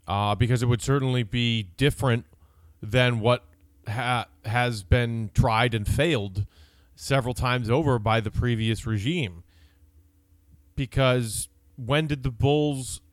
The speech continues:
acquire a star via trade under Paxson and Gar?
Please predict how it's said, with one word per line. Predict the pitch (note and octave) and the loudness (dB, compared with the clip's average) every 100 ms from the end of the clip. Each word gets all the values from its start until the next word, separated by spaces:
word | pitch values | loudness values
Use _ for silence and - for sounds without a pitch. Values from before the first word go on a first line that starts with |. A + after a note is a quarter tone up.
| _ - | _ -16
acquire | - - C#3 C3+ D3 C#3+ C3+ | -10 -6 -2 2 2 2 -2
a | |
star | - D3 C#3 B2+ | -2 0 0 0
via | B2 B2 | 0 -2
trade | - - - B2 F3 D3+ A2 A2 C3 - _ _ - _ _ _ - | 0 2 2 2 2 2 2 2 -2 -4 _ _ -20 _ _ _ -4
under | B2 C3+ B2+ C3 C3 C3 - _ _ _ - | -2 0 0 0 0 -2 -6 _ _ _ 0
Paxson | C#3 F#3+ - E2+ D2+ - | 2 0 -4 -8 -12 -8
and | A#2+ B2 | -4 0
Gar? | B2+ E3 G2 - | 2 4 2 -4